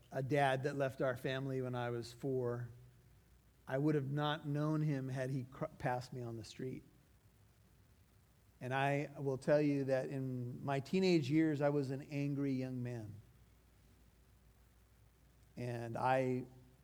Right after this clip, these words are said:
that anger expressed itself in different ways, but it was ultimately about being abandoned. And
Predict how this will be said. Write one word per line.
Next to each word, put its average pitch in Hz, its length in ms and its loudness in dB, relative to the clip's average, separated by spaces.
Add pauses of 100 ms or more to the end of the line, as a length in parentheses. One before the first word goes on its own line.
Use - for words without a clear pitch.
(160)
that 143 220 2
anger 185 360 8
expressed 170 580 4
itself 151 480 4
in 135 200 -4
different 147 300 -4
ways, 151 280 2
but 139 100 0
it 139 40 2
was 131 120 0
ultimately 170 600 0
about 135 340 4 (280)
being 143 240 0
abandoned. 135 540 -6 (2250)
And 131 580 -2